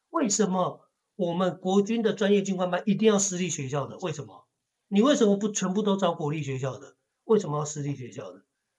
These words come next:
对不对？你就这么犯贱，你就只能选那些私立学校的人当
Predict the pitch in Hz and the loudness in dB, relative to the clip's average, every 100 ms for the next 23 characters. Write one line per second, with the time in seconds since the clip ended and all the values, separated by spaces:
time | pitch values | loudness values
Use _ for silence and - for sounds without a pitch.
0 | _ _ _ _ _ _ _ - 175 156 | _ _ _ _ _ _ _ -6 -4 -2
1 | 139 - _ _ _ - 185 180 277 277 | -4 -6 _ _ _ -6 -2 0 0 2
2 | 240 208 262 208 - 233 185 123 151 247 | 0 2 2 2 2 2 0 0 -4 -4
3 | - 147 175 196 156 156 180 180 - 185 | -4 -4 -4 -2 -2 -4 -2 -2 -2 -2
4 | 185 151 135 135 160 139 - - _ 151 | -2 -2 -4 -2 -2 -4 -6 -12 _ -2
5 | 147 151 - 160 170 | -2 -2 -4 -4 -4